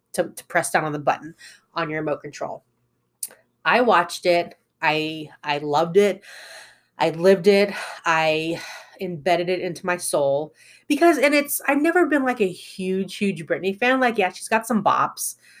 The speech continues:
but, you know, she's a pop, pop icon. Um, but I don't know, like, I've really kinda change my attitude toward her, just because when her whole mental breakdown happened,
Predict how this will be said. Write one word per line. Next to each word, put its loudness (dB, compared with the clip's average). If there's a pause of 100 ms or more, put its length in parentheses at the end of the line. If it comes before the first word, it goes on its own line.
(280)
but, 4
you 4
know, 6
she's 0
a 0
pop, 0 (100)
pop -2
icon. 0 (100)
Um, 0 (760)
but -6 (140)
I 0
don't 2
know, 6
like, 0 (600)
I've 0
really 2
kinda 0 (300)
change -4
my -2
attitude -6
toward 0
her, 0
just -8
because -2
when -4
her -4
whole 2
mental -2
breakdown -2
happened, -2